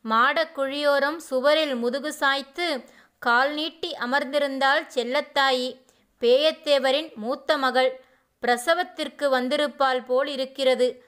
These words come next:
ஆனால் அவளுக்கு இது இரண்டாம் தலை பிரசவம். கள்ளிக்காட்டு இதிகாசம் தொடரும். இணைந்திருங்கள்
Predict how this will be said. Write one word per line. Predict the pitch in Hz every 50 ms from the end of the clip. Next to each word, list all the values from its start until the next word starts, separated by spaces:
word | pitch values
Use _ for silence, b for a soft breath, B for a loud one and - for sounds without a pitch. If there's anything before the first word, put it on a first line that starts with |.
| b b b b
ஆனால் | - 220 233 254 262 262 254 254 269 311 330 -
அவளுக்கு | - 247 254 262 269 262 262 262 262 - 330 349 294
இது | 262 247 220 277 311 269 226
இரண்டாம் | 214 214 226 262 294 302 330 330 302 294 254
தலை | 285 269 262 262 262
பிரசவம். | 262 - 254 247 - 277 254 240 240 240 - - - _ _ _ _ _ _ _ _ _ _ _ _ _ - - - - _ _ _ _ _ _ -
கள்ளிக்காட்டு | 277 277 302 320 339 339 - - 330 330 349 349 349 - 392
இதிகாசம் | 330 285 277 247 302 285 302 302 302 294 294 320 330 359 370 - _ _ _ _
தொடரும். | - 262 269 277 294 302 311 339 381 392 - _ _ _ _
இணைந்திருங்கள் | - 262 277 311 330 349 339 349 339 330 339 339 339 359 370